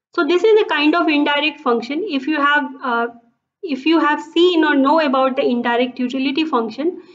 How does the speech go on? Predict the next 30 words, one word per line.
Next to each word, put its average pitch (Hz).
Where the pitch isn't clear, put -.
you 302
will 349
know 349
the 359
indirect 294
utility 285
function 269
are 262
derived 247
by 254
<clears throat> -
where 277
the 381
choice 311
variable 294
have 285
assigned 269
their 330
optimum 294
value 254
and 311
then 339
it 277
is 311
fed 277
back 294
to 294
your 294
utility 262
function. 226